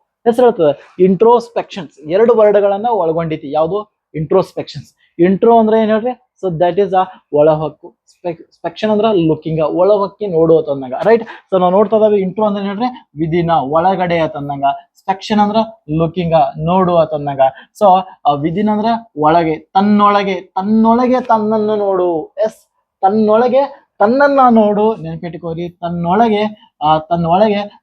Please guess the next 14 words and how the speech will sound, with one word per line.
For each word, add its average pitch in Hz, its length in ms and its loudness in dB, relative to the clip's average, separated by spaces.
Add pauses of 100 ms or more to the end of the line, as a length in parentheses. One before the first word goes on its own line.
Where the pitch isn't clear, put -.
(120)
ತನ್ನನ್ನು 226 520 2
ನೋಡೋದೇ 190 540 0
so 170 360 -8
ಏನಪ್ಪಾ 160 300 -6
ಆ 156 180 0
ತರ 185 180 -8 (500)
so 151 280 -4
ತನ್ನನ್ನು 160 380 -6
ನೋಡುವಂತ 170 580 0
ಒಂದು 156 360 -2
ಅಧ್ಯಯನ 151 300 -4
ಮಾಡ್ತಕ್ಕಂಥ 170 520 -10
ಒಂದು 156 200 -12
ವಿಧಾನ. 160 340 -2